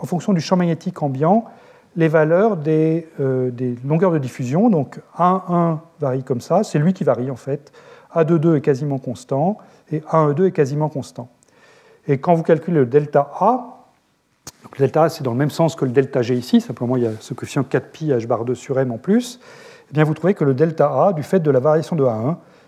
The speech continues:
il varie comme ça et il passe par zéro ici. Donc il y a un point ici qui est le point de collapse. Donc dans la zone grise, c'est le, le, le collapse en champ moyen, hein, c'est ce que j'avais expliqué ici. Et puis dans la zone blanche, eh ben, ce serait,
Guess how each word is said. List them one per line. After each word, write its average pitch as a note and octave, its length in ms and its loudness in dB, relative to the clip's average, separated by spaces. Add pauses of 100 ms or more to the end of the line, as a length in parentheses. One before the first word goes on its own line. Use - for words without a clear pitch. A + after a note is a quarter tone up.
(280)
il C#3 120 -2
varie C#3+ 240 2
comme B2 160 -4
ça F#3+ 500 0
et F#3+ 380 2
il D3 100 -4
passe G3 260 -2
par D3+ 200 2
zéro A2+ 320 0 (180)
ici. - 400 -14 (240)
Donc - 320 -6
il C3 60 -2
y - 20 2
a A#2 40 0
un A2 40 -2
point D#3+ 340 2
ici F3 300 -4 (220)
qui - 80 -6
est C3 40 2
le - 40 -10
point D#3 120 4
de C#3 60 2
collapse. D3 480 2 (360)
Donc C3+ 260 -4 (460)
dans E3+ 160 2
la F3+ 120 4
zone F3 180 2
grise, D#3 460 0
c'est - 240 -4
le, B2+ 100 2 (420)
le, A#2+ 120 -6
le G#2+ 100 -12
collapse - 460 2 (180)
en A2+ 80 -6
champ C3+ 160 0
moyen, C#3 420 4
hein, C3+ 100 -2
c'est C3 160 -10
ce - 100 -18
que A#2 240 -4 (380)
j'avais A#2 360 4 (140)
expliqué - 340 -8
ici. G3 320 2 (760)
Et C#3+ 60 0
puis - 180 -4
dans C#3 140 2
la B2+ 120 4
zone A#2 200 -2
blanche, B2 340 0
eh B2+ 40 -2
ben, A#2+ 140 0
ce - 220 -8
serait, C#3+ 260 0